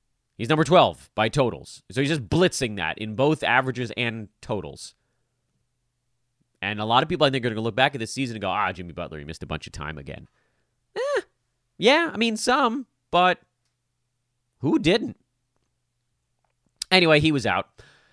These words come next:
So Tyler Herro got twenty-one shots, and he made a lot of them, which, of course, that's the fear. Will he make a lot of them or miss a lot of them? I thought you might get a better game out of Victor Oladipo filling in as the starter,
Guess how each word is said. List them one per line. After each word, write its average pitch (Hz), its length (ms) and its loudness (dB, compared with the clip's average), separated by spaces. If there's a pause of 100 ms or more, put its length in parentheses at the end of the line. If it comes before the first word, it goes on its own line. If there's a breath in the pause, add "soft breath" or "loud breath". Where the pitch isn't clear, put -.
(400 soft breath)
So 135 280 6
Tyler 180 240 8
Herro 170 180 6
got 151 160 4
twenty-one 147 400 0
shots, 131 340 0
and 135 60 -6
he 123 60 -2
made 135 300 2
a 113 40 2
lot 90 240 0
of 82 100 -8
them, 82 420 -10
which, 110 260 -4
of 104 100 -6
course, 107 220 -2
that's 107 180 -2
the - 100 -10
fear. 82 400 -10
Will 98 200 -6
he 98 100 -8
make 101 220 -4
a 98 40 -8
lot 95 200 -2
of 87 40 -10
them 90 200 -6
or 80 80 -10
miss 104 180 -6
a 82 60 -10
lot 73 180 -10
of 78 80 -16
them? 80 240 -10
I 113 80 -6
thought 247 180 2
you 233 80 -6
might 190 360 -2
get 208 120 2
a 185 40 -4
better 196 200 4
game 180 220 -2
out 170 120 -2
of 139 60 -4
Victor 165 200 -6
Oladipo 156 720 0
filling 160 440 -2
in 143 100 -2
as 151 140 -4
the 110 80 -8
starter, 160 600 0